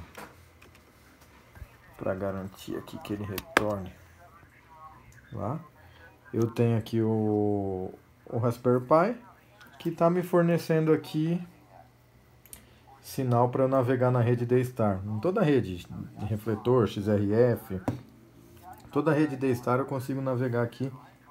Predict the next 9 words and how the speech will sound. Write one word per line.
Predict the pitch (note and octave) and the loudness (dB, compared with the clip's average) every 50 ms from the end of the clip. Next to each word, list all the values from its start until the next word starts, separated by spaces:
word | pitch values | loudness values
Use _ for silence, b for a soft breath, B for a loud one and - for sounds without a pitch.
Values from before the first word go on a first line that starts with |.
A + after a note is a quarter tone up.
| - - - - - - - _ _ - - - - - - | -20 -20 -20 -20 -20 -20 -20 _ _ -20 -20 -20 -20 -14 -8
através | - B2 B2 - A#2+ A#2+ A2 A#2 A#2+ A2+ | -4 -4 -2 0 0 0 2 2 2 2
do | A#2+ A#2+ | 0 0
Pi | - B2+ B2 A#2+ | 0 2 2 2
Star. | B2 - - F#2 F2 E2+ B B B B B B B B B B B B - | 0 -2 -6 -6 -6 -8 B B B B B B B B B B B B -4
A | - A#2+ B2+ | 0 2 2
ideia, | B2+ B2 B2 D3 E3 E3+ D#3 B2+ A#2+ | 2 4 4 6 6 8 6 6 4
quando | - A#2+ A#2 A#2 A2+ A#2 | 2 0 2 2 2 2
lançou | A2 A2 A2+ A2 G#2+ - - A2+ A2 A2 | 2 2 2 2 0 0 0 0 2 0
esse, | G#2 - - - G#2+ G#2 G#2 G2+ G2+ G2 G2 F#2+ F#2 F2+ F2+ F2 | 0 -2 -2 0 2 2 4 2 2 0 0 -2 -2 -4 -6 -8